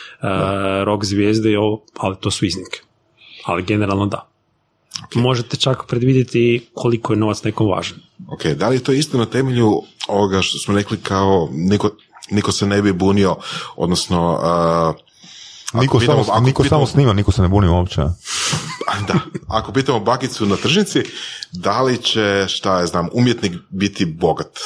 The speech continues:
Speaker 1: Jer ako, da li, ako pitaš baku na tržnici, imaš um-, unuka koji crta, hoće on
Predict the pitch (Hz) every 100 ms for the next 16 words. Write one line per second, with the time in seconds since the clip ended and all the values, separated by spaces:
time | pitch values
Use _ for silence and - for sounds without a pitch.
0 | - - 71 - - - - 62 85 117
1 | 117 - - - 131 - 113 127 123 101
2 | 151 180 - 127 131 - 120 135 - _
3 | - - 147 170 120 - - 110 101 98
4 | - - 82 - - - - - - -
5 | - - - _ _ _ _ - 113 -
6 | 123 120